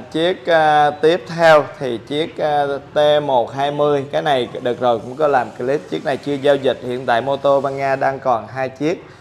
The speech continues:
Chiếc này và chiếc màu đen ở dưới nha. Chiếc này hai không mười chín. Chiếc này lên đồ nhiều lắm, mạ chrome nhiều lắm. Đây.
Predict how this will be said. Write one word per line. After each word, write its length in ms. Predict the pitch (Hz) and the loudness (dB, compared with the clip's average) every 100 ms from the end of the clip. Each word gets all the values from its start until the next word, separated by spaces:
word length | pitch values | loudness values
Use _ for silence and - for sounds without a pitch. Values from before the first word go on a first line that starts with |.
| - - | -20 -8
Chiếc 160 | 151 | -6
này 160 | 151 123 | -2 -4
và 120 | 110 | -4
chiếc 260 | 101 147 139 | -6 -6 -4
màu 140 | 120 | -2
đen 220 | 127 131 | 0 -2
ở 80 | 110 | -4
dưới 260 | 117 127 156 | -6 -4 -2
nha. 220 | 175 131 - - - - - | -2 -4 -8 -20 -20 -20 -12
Chiếc 160 | - 180 | -6 -2
này 160 | 160 135 | -2 -4
hai 160 | 143 | -4
không 200 | 151 151 | -4 -4
mười 140 | 147 123 | -2 -4
chín. 300 | 151 170 202 | -4 -6 -6
Chiếc 120 | 190 | -6
này 140 | 185 139 | -4 2
lên 260 | 143 151 | 2 4
đồ 180 | 139 127 | 4 4
nhiều 280 | 127 135 131 | 4 2 4
lắm, 120 | 165 - | 4 2
mạ 300 | 135 120 123 | -4 -2 -4
chrome 400 | 127 139 151 156 | -2 4 4 4
nhiều 240 | 151 139 | 2 4
lắm. 160 | 135 170 208 - - - | 4 2 0 -18 -18 -6
Đây. 240 | 131 123 | -4 -4